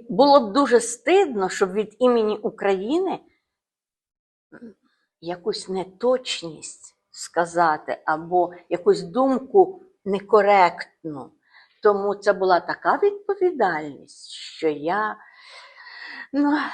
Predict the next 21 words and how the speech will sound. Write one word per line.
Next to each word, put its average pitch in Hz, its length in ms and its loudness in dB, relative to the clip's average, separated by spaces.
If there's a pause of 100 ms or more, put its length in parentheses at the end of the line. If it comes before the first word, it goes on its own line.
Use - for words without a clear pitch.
(140)
е, 208 580 -6
ну, 247 540 -2 (140)
побудувала 269 580 4
музей, 226 440 4
с-, - 260 -10 (260)
оскільки 240 500 0
було 226 240 4
ф-, - 360 -12
фінансування, 214 960 2
потім 370 260 0
повернулася 262 960 4
сюди. 190 520 -6 (220)
Зараз 330 340 6
у 302 40 -2
мене 277 280 2
на 269 120 -6
столі 262 340 -4
лежить 254 480 -6
книга, 302 320 -2
яку 180 300 -4
треба 208 460 -4